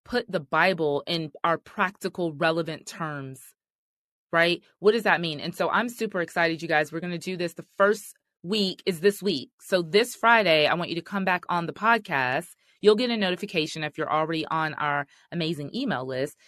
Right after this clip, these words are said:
but you'll get a notification saying, "Hey, new episode is ready for you on Friday." So it's not a glitch.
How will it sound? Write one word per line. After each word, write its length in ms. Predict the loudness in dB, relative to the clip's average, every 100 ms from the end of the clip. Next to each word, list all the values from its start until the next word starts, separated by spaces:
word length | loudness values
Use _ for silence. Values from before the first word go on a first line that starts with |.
| _ 0
but 100 | 6
you'll 160 | 6
get 140 | 6 2
a 80 |
notification 600 | 0 -2 -2 -4 -4 -8
saying, 340 | -2 0 0 0
"Hey, 460 | 2 2 2 0
new 200 | -2 0
episode 460 | 0 -2 -2 -2 -2
is 100 | -2
ready 180 | -2 -2
for 140 | -6
you 320 | -4 -4 -4 -10 -10
on 160 | -4 -2
Friday." 360 | 4 4 4 0
So 160 | -2
it's 100 | 0
not 160 | 2 2
a 40 |
glitch. 520 | 4 2 2 -2 -12